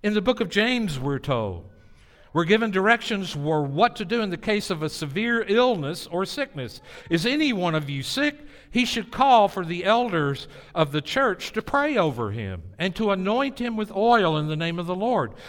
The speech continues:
But if you were in this situation, which particular elders would you call? And again, church membership provides a means whereby we know who our elders are in such a scenario.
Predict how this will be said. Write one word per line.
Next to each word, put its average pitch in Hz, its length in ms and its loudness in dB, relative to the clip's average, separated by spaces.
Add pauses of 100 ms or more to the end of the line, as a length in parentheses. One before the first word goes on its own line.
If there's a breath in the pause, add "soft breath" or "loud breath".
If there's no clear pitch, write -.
(280 loud breath)
But 185 200 2
if 196 160 -2
you 226 160 0
were 214 120 2
in 247 280 0
this 247 140 0
situation, 143 720 -4
which 156 280 -4
particular 190 540 -6
elders 156 500 -2
would 170 200 -10
you 202 100 -12
call? 226 420 -8 (840 loud breath)
And 165 80 2
again, 233 300 2
church 202 420 0
membership 233 600 -2
provides 135 480 -2
a 139 40 -4
means 208 480 -2
whereby 151 760 2 (240 loud breath)
we 147 180 0
know 156 280 2
who 170 220 -2
our 151 280 0
elders 135 480 -4
are 151 400 -4
in 135 160 -6
such 131 320 -8
a 135 40 -8
scenario. 156 800 -10